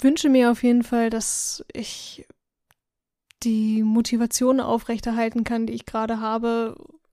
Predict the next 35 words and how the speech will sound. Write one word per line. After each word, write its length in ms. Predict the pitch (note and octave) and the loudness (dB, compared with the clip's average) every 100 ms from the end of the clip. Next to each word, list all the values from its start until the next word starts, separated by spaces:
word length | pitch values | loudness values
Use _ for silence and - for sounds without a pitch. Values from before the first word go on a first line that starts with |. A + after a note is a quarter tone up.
| - | -8
um 280 | A#3 A3 A3 | -4 -2 -2
das 160 | A3 | -4
Album 300 | - A3+ A3+ | -4 -2 -2
voranzubringen. 720 | A#3 A3+ A3+ A#3 A3+ A#3 A3+ A3+ - _ _ _ _ _ _ | -4 -4 -4 -4 -4 -2 -2 -4 -14 _ _ _ _ _ _
Und, 680 | C4 G#3+ G#3+ G#3+ G#3 - | -4 0 0 0 -2 -6
äh, 380 | - A3+ G#3+ G#3 - _ _ _ _ - | -6 -4 -4 -6 -10 _ _ _ _ -8
dann 180 | A#3+ A#3 | -2 0
nicht, 460 | A#3 - - - - | 0 -4 -14 -16 -12
ja, 240 | A#3+ A#3+ | -6 -4
sag 160 | A#3 A#3 | -2 -2
ich 100 | G#3+ | -2
mal, 100 | A#3 | -2
in, 240 | B3 A#3 | 0 0
in 180 | A#3 B3 | 2 0
Zweifeln 460 | - A#3+ C4 C4 A#3+ | 2 2 4 2 2
versinke, 540 | B3 A#3+ B3+ A#3+ A#3 | 2 2 2 2 0
was, 380 | C4 - - B3+ | 0 -4 -8 -6
was 160 | C#4+ | -4
ja 80 | C#4+ | -2
schnell 160 | C4 C4+ | 0 0
mal 120 | B3+ | 0
passiert 320 | B3 A#3 B3 | -2 -2 -2
als 180 | A#3 A3+ | -2 0
Musiker, 400 | A#3 A#3 A#3 A#3+ | 0 0 0 -2
vor 140 | - A#3 | 0 0
allem 120 | A#3+ | 2
wenn 120 | A#3+ | 2
man 160 | A#3+ B3+ | 2 0
wirklich 260 | D#4 B3+ | -2 -2
lange 220 | B3 A#3+ | -2 0
an 80 | A#3 | 0
einem 120 | A3+ | -2
Projekt 340 | A#3 A3+ A3 - | -2 -4 -4 -6
dran 120 | A3 | -4
arbeitet, 480 | A3+ A3 A3 A3 | -2 -2 -4 -6